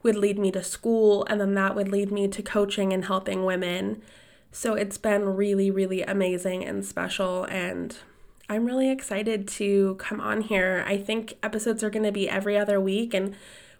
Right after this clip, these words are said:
we're gonna just chat about all kinds of things, and I'm gonna have some really special friends join me.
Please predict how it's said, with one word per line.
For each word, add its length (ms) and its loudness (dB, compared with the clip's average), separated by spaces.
we're 80 2
gonna 240 2
just 340 -2
chat 480 2
about 640 2
all 140 2
kinds 380 0
of 100 -2
things, 640 2
and 460 0
I'm 120 0
gonna 160 2
have 240 -2
some 200 -4
really 220 0
special 400 -4
friends 440 -4
join 320 -2
me. 320 -2